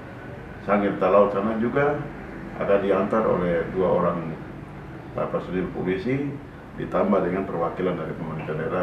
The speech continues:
ya, bisa tiba dengan selamat di, eh, Sangir Talaut sana dan bisa menjumpai, eh, keluarganya di sana.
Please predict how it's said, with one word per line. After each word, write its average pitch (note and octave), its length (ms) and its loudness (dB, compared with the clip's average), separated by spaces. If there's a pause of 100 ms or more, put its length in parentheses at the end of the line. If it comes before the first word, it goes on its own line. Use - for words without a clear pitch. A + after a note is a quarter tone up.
(120)
ya, D#2 60 -4 (340)
bisa F#2 240 2
tiba G2 320 4
dengan E2+ 240 -2
selamat F2 400 0
di, G#2+ 240 -2 (720)
eh, - 220 2 (100)
Sangir F2+ 320 2
Talaut F2 320 0
sana D2+ 240 -4 (400)
dan - 160 -4
bisa E2+ 160 -4
menjumpai, E2+ 560 0 (1200)
eh, D#2 220 -4 (100)
keluarganya D#2+ 480 -4
di - 160 -10
sana. D2 220 -10